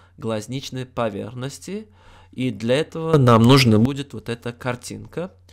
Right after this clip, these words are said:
А, значит, э, мы сказали, что, э, pars orbitalis или, э, глазничная часть, э, лобной кости участвует в образовании, э, верхней стенки глазницы.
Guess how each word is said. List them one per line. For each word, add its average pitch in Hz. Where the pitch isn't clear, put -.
А, 107
значит, 127
э, 110
мы 147
сказали, 120
что, 135
э, 107
pars 156
orbitalis 123
или, 120
э, 104
глазничная 127
часть, -
э, 107
лобной 117
кости 151
участвует 120
в 107
образовании, 127
э, 104
верхней 120
стенки 127
глазницы. 143